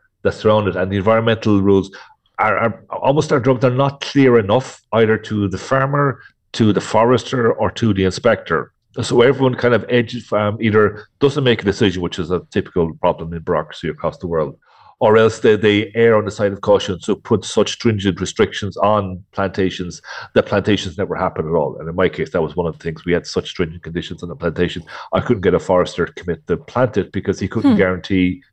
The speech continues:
Speaker 1: the plantation, when it was finished, would be exactly within the spec that was required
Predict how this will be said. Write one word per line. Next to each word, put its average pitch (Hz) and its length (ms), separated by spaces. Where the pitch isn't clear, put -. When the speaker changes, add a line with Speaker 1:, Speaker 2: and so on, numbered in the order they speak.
Speaker 1:
the 101 300
plantation, 101 560
when 98 120
it 92 40
was 92 100
finished, 98 500
would 101 140
be 101 120
exactly 95 400
within 92 180
the 85 60
spec - 400
that 80 100
was 80 140
required 82 420